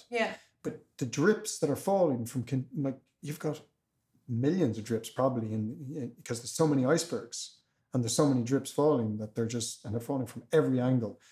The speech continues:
Speaker 2: from different heights in different areas.
Speaker 1: And it's dynamic 'cause it's ever changing, 'cause it's
Speaker 2: Yeah.
Speaker 1: melting a little bit.
Speaker 2: Yeah,
Speaker 1: So
Speaker 2: it's always
Speaker 1: a,
Speaker 2: changing.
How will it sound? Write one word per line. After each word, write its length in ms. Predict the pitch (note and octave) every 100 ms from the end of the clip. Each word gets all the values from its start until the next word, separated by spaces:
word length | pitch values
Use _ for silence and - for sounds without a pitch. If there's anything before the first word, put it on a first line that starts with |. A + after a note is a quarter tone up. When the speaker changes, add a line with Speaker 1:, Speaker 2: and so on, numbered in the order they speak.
| _ -
Speaker 2:
from 80 | B2
different 300 | D3 D3 G2+
heights 460 | C3+ A#2 - - -
in 60 | A#2+
different 300 | C#3 - B2+
areas. 360 | C3 A#2 - -
Speaker 1:
And 160 | C4 C4
it's 160 | C4+
dynamic 560 | - A#3+ A#3+ A#3 G3 -
'cause 140 | G#3+
it's 140 | G3+ G#3+
ever 180 | F#3+ G3
changing, 480 | - G#3 G3+ F#3+
'cause 140 | F3+ -
it's 100 | D#3
Speaker 2:
Yeah. 120 | E3
Speaker 1:
melting 340 | G#3 A3 F#3+
a 40 | F3
little 220 | E3+ D#3+
bit. 320 | E3+ E3 -
Speaker 2:
Yeah, 100 | D3
Speaker 1:
So 180 | C#3 F3
Speaker 2:
it's 80 | E3
always 220 | D#3 C#3+ B2+
Speaker 1:
a, 40 |
Speaker 2:
changing. 400 | C3 A#2 A2 G#2+